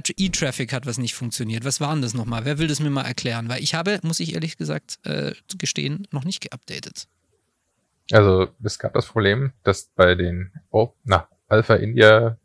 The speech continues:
Speaker 2: Traffic, den ja viele benutzen für den Microsoft Flight Simulator, sei es jetzt für watsim oder halt die entsprechenden, äh, Offline-Traffic-Tools, dass einfach da alte Legacy-Modelle drin sind, die schon auch aus P drei D-Zeiten stammen, die
Speaker 1: Mhm.
Speaker 2: der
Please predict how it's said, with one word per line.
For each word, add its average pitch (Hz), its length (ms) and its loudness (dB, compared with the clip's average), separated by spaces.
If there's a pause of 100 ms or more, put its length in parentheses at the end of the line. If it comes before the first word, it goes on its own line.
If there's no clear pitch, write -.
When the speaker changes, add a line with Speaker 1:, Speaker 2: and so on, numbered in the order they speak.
(360)
Speaker 2:
Traffic, 110 340 4
den 95 120 -2
ja 92 80 4
viele 95 220 0
benutzen 92 400 -2
für 92 300 4
den 87 80 -2
Microsoft 90 420 -2
Flight 92 200 0
Simulator, 92 400 0
sei 90 160 8
es - 100 -2
jetzt 92 160 -4
für 92 160 2
watsim 95 460 0
oder 92 220 2
halt 95 200 -2
die - 60 -6
entsprechenden, 92 800 -2 (500)
äh, 87 360 6 (100)
Offline-Traffic-Tools, 101 1200 0 (280)
dass - 120 -16
einfach 95 320 0
da 95 480 8 (240)
alte 104 340 6
Legacy-Modelle 95 760 0
drin 95 260 -2
sind, 95 300 -4
die 98 100 -4
schon 92 160 -10
auch - 480 -14
aus 98 240 -6
P 101 140 2
drei 90 160 4
D-Zeiten 98 540 -2
stammen, 95 500 -2 (500)
die 98 220 4
Speaker 1:
Mhm. 87 40 0
Speaker 2:
der 90 380 4